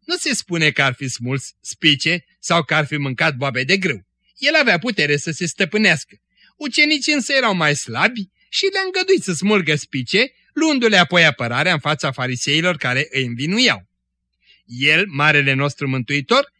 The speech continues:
este îngăduitor cu slăbiciunile noastre și ne apără totdeauna în fața vrăjmașilor săi și mai ales în fața formalismului religios.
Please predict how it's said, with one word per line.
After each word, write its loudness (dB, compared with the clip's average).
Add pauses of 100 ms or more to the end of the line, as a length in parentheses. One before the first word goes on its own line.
(120)
este 0
îngăduitor 0
cu -6
slăbiciunile -2
noastre -2 (160)
și -4
ne 2
apără 4
totdeauna 2
în -4
fața -4
vrăjmașilor -6
săi 0 (140)
și 2
mai 4
ales 2
în 0
fața 0 (140)
formalismului 0
religios. 0